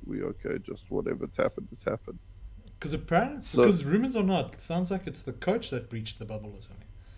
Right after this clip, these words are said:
Speaker 1: Yeah, it sounds like it was, what's his name, Gautier.
Speaker 2: Yeah.
Speaker 1: Um, so it does seem to create a bit of a,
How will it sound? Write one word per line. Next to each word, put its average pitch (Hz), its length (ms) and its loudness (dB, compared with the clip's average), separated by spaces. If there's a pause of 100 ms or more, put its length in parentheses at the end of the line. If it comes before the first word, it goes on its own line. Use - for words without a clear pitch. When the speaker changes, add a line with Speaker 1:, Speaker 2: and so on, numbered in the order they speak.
(120)
Speaker 1:
Yeah, 147 420 10
it - 100 0
sounds 147 220 4
like 143 180 0
it - 40 -2
was, 110 260 0
what's 113 180 -4
his 127 80 -8
name, 98 180 -4
Gautier. - 640 -2 (240)
Speaker 2:
Yeah. 127 260 -4 (880)
Speaker 1:
Um, 113 500 4 (220)
so 139 400 6
it 131 200 4 (280)
does 160 300 6
seem 147 360 -2
to 135 120 -8
create 117 520 6
a 123 60 2
bit 110 260 0
of 113 200 2
a, 107 480 2